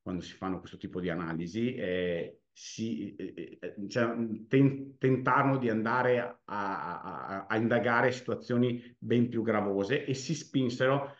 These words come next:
a fare, diciamo, spe-, eh, prove, esperimenti che arrivarono a, a testare tempi di caduta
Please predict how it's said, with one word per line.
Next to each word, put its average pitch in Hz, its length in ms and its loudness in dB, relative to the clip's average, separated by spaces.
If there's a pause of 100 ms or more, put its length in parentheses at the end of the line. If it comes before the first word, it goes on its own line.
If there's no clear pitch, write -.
(160)
a 104 100 -4
fare, 110 540 2 (200)
diciamo, 98 580 -2
spe-, 92 640 -2
eh, 90 60 -4
prove, 104 400 4
esperimenti 120 1040 -2 (100)
che 117 100 0
arrivarono 117 560 2
a, 113 140 0
a 101 240 -4
testare 101 720 0
tempi 113 320 -2
di 104 120 -2
caduta 113 800 -2